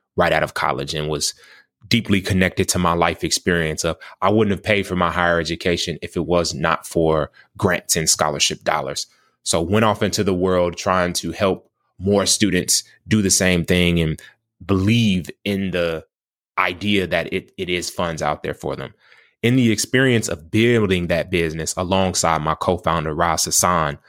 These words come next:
what we found was that it was so difficult for us to raise capital. That was really the biggest challenge that we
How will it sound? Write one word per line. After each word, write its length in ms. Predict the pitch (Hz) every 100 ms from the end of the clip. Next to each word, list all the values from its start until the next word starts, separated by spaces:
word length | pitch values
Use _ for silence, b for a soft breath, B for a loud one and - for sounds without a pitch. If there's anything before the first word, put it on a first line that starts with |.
| B B -
what 160 | -
we 140 | 98 92
found 440 | - 113 180 131
was 160 | 95 85
that 360 | 92 87 85 _ _ _
it 120 | 123
was 180 | 127 92
so 400 | - - 107 104
difficult 580 | 87 101 - 95 101 -
for 160 | 98 98
us 100 | -
to 120 | 95
raise 340 | 95 98 95
capital. 480 | - 95 - 104 98 _ _ _ _
That 200 | 117 123
was 240 | 143 107 92
really 300 | 110 104 95
the 160 | 92
biggest 520 | 80 - 104 95 -
challenge 520 | - 101 95 85 80 -
that 200 | 85 80
we 400 | 92 90 82